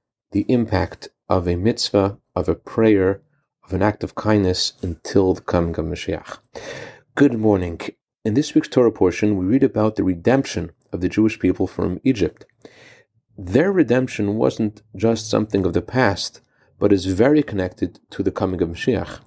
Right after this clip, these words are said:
And that's why if you look at the first verse of this week's Torah portion where God tells Moses, "Come to the Pharaoh," if you take the word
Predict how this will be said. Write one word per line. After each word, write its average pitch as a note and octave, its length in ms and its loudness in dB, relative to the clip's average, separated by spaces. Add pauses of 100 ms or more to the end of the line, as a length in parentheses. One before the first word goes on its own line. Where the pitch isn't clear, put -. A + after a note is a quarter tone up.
(440)
And G#2 100 -2
that's E3 240 0
why B2+ 140 4
if G#2+ 240 2
you G2+ 400 2 (500)
look - 140 2
at D3+ 80 0
the A#2 80 -2
first E3+ 520 -2
verse C3 320 2
of G#2 80 2
this A#2 180 -2
week's A2+ 140 -4
Torah C3+ 200 4
portion G2 380 0
where F#2+ 120 0
God B2+ 380 -2
tells G#2+ 300 -2
Moses, G2+ 420 4 (640)
"Come D3+ 400 0
to - 140 -6
the G#2+ 100 4
Pharaoh," G#2 540 0 (540)
if - 60 -12
you A2+ 60 -2
take F3 300 0
the C3 100 4
word A#2 320 2